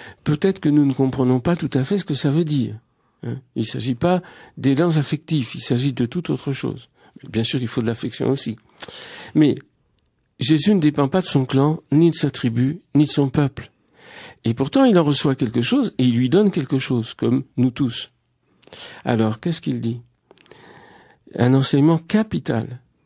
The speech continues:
Ceux qui écoutent et font la parole de Dieu sont ma mère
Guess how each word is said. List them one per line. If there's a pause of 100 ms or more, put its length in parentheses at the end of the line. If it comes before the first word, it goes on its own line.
(520)
Ceux
qui
écoutent (540)
et
font
la
parole
de
Dieu (760)
sont
ma
mère